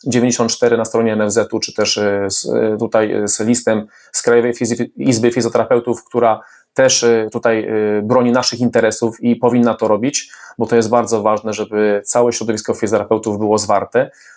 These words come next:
nawet tych, którzy pracują, yy, prywatnie, no bo jedni drugich powinni wspierać tak naprawdę, bo to jest bardzo ważne, że, żebyśmy byli mocną siłą, bo jeżeli u nas będzie zachwianie, to i też pacjenci to zobaczą, że,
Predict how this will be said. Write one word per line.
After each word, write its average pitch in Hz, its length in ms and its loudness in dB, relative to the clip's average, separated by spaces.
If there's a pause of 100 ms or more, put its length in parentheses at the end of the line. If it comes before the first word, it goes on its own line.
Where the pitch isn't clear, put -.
(100)
nawet 180 360 -2
tych, 175 140 0
którzy 131 300 -2
pracują, 113 520 0
yy, 104 360 0
prywatnie, 113 460 0
no 170 120 2
bo 165 180 4
jedni 156 300 0
drugich 156 260 -4
powinni 135 380 0
wspierać 117 440 0
tak 95 120 -6
naprawdę, 87 480 -8 (440)
bo 117 80 2
to 127 120 2
jest 120 160 2
bardzo 120 280 0
ważne, 117 340 0
że, 107 300 -4
żebyśmy 107 320 -6
byli 104 480 -2
mocną 117 380 0
siłą, 113 420 2
bo 107 360 0 (640)
jeżeli 127 240 2
u 160 120 2
nas 127 160 0
będzie 131 200 0
zachwianie, 123 560 0
to 123 180 4
i 123 140 -2
też 123 200 0
pacjenci 123 540 -2
to 123 80 2
zobaczą, 110 460 0
że, 101 260 0